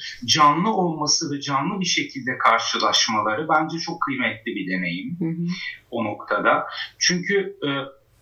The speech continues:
Speaker 1: birlikte olmaları ve birlikte oynamaları hali, e, bence,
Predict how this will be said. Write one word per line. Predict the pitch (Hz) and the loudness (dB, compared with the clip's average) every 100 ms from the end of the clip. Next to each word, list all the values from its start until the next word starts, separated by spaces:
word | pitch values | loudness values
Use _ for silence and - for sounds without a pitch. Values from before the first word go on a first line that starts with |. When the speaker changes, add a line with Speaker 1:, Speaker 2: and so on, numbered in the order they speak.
| _ | _
Speaker 1:
birlikte | 135 113 160 160 175 - 233 226 | -10 -2 0 0 -2 -2 0 2
olmaları | 190 175 165 165 185 | 4 4 4 4 2
ve | 170 143 | 0 -2
birlikte | 147 151 151 214 | -4 -6 -4 -2
oynamaları | 196 165 156 156 156 151 180 | 0 2 2 2 2 2 0
hali, | 180 131 104 - 139 180 - - - - - 139 | 2 6 6 6 2 0 -4 -12 -12 -12 -4 0
e, | 135 131 131 | 2 2 4
bence, | 151 165 190 | 4 4 2